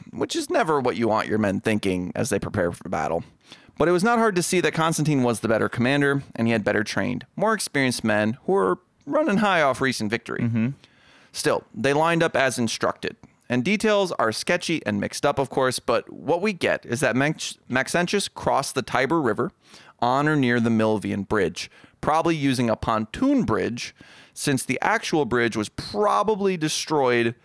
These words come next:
Speaker 1: intentionally to slow the siege down before it was decided to change plans and go out and fight. Now, Jordan, put yourself in these shoes. You're a military commander with decent troops
Speaker 2: Mm-hmm,
Speaker 1: who are
Speaker 2: mm-hmm,
Speaker 1: not
Speaker 2: mm-hmm.
Speaker 1: the highest on morale.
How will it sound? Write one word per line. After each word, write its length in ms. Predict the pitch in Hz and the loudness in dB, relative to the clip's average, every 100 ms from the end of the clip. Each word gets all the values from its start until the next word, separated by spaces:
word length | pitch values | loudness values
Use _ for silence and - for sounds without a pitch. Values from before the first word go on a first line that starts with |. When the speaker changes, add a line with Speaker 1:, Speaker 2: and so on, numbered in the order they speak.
| _ - | _ -2
Speaker 1:
intentionally 800 | 120 117 156 165 - 123 113 110 | -2 0 0 0 0 0 2 0
to 100 | 110 | -2
slow 320 | - 123 117 | -2 0 0
the 100 | 98 | -2
siege 360 | - 208 160 | -4 -4 -4
down 400 | 135 104 104 107 123 _ _ _ | 0 2 2 0 -4 _ _ _
before 300 | 117 127 120 | -4 2 2
it 60 | 113 | 2
was 160 | 110 | 2
decided 540 | 110 110 101 104 98 92 | 0 0 0 2 0 -2
to 80 | - | -4
change 320 | 113 95 - | -2 -2 -4
plans 320 | 104 92 90 | -2 -2 -2
and 60 | 92 | -2
go 80 | |
out 100 | - | -2
and 100 | - | -4
fight. 220 | - - - - _ _ _ _ _ _ _ - - 160 | -4 -4 -4 -14 _ _ _ _ _ _ _ -20 -8 -4
Now, 120 | 156 - | -4 -4
Jordan, 300 | - 170 - - _ _ _ _ _ _ _ _ | -2 -2 -4 -16 _ _ _ _ _ _ _ _
put 80 | - | -6
yourself 300 | 123 120 110 | -2 0 0
in 120 | 110 | 0
these 240 | 107 101 - - | 0 -2 -6 -8
shoes. 280 | - 92 104 | -4 -4 -2
You're 360 | 131 143 156 - | 0 0 -2 -2
a 60 | 110 | 0
military 520 | 110 147 180 170 160 | 2 2 0 0 0
commander 420 | 165 95 92 175 - | 0 0 -2 -4 -4
with 140 | 131 127 | -4 0
decent 320 | 233 226 208 | 0 0 -2
troops 420 | 117 120 - - | -2 -2 -4 -6
Speaker 2:
Mm-hmm, 420 | 107 101 95 110 | -4 -4 -6 -4
Speaker 1:
who 120 | 95 | 0
are 80 | 143 | 0
Speaker 2:
mm-hmm, 120 | 160 | 0
Speaker 1:
not 240 | 185 185 180 | 0 0 0
Speaker 2:
mm-hmm. 60 | |
Speaker 1:
the 80 | 180 | -2
highest 420 | 160 135 120 113 | 0 0 0 0
on 140 | 107 101 | 0 0
morale. 240 | 87 80 | 0 0